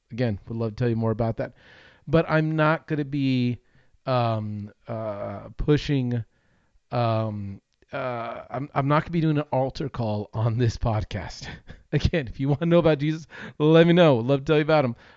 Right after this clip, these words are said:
But that's not gonna be the goal of this podcast. The goal is to be, explore the space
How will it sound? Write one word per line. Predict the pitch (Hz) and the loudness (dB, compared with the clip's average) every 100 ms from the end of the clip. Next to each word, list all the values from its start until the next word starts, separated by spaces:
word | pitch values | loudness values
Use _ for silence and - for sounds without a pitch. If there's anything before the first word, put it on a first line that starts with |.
| _ | _
But | 139 127 | 0 2
that's | 131 - | 0 -2
not | 135 139 147 143 | 0 4 4 2
gonna | 135 | 0
be | 139 | 0
the | 131 | 0
goal | 131 151 156 135 | 6 8 8 6
of | 113 | 4
this | 113 | 0
podcast. | - 110 104 101 87 - _ _ _ _ _ _ _ _ - | -2 -6 -6 -10 -14 -18 _ _ _ _ _ _ _ _ -8
The | 123 | -2
goal | 131 160 160 | 4 6 6
is | - | 2
to | |
be, | 135 | -2
explore | 135 - 135 131 127 | -2 -6 -4 0 0
the | 113 | -2
space | 107 - - 117 104 - | -8 -8 -6 -4 -6 -14